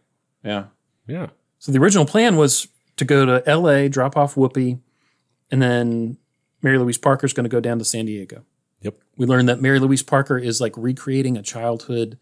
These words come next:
Speaker 1: uh, road trip, right, that her family took.
Speaker 2: Correct.
Speaker 1: She's, she's ready
Speaker 2: Yes.
Speaker 1: to die. She's, she has aids. And so she's, like, gonna go to San Diego to die, I guess.
Speaker 2: I, okay, so I'm not very good,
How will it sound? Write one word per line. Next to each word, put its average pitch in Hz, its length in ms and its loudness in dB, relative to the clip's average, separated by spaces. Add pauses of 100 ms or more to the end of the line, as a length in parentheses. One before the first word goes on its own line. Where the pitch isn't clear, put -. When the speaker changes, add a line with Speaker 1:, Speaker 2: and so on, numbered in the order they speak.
(200)
Speaker 1:
uh, 104 180 -16
road 147 220 0
trip, 170 320 -4 (640)
right, 143 180 0
that - 100 -4
her 135 60 0
family 139 320 -2
took. 139 460 -8 (480)
Speaker 2:
Correct. 92 180 -4
Speaker 1:
She's, 143 300 0
she's 170 240 2
ready 156 240 4
Speaker 2:
Yes. 120 80 0
Speaker 1:
to 120 60 -6
die. 120 280 0
She's, - 300 -6
she 127 180 -4
has 127 180 -2
aids. 110 500 -4 (300)
And 113 380 -10
so 113 140 -8
she's, 107 260 -8
like, 98 200 -18 (260)
gonna 113 140 -4
go 110 100 0
to 107 80 -6
San 113 220 -6
Diego 107 280 -8
to 95 60 -14
die, 101 360 -10
I - 40 -20 (160)
guess. - 260 -16 (380)
Speaker 2:
I, 170 280 -8
okay, 151 360 -2
so 147 480 0 (640)
I'm 120 120 0
not 117 140 -2
very 101 200 -2
good, 87 400 -8